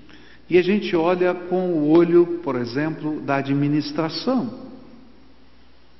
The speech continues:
E a gente faz a conta e diz: "Dá certo, não dá certo, funciona, não funciona."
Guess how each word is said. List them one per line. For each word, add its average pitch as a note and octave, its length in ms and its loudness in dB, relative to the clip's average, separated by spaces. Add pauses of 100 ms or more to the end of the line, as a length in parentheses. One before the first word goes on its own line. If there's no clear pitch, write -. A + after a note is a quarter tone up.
(540)
E C3 80 0
a B2+ 40 0
gente C#3+ 260 0
faz A#2+ 380 -2
a B2+ 40 -2
conta D3+ 840 0 (920)
e D3 60 -2
diz: B2+ 240 0
"Dá G#2+ 120 -2
certo, C#3+ 640 -2
não A#2 140 0
dá A2+ 160 -2
certo, B2+ 720 -4
funciona, A#2+ 840 -2
não A2+ 160 -4
funciona." A#2 960 -6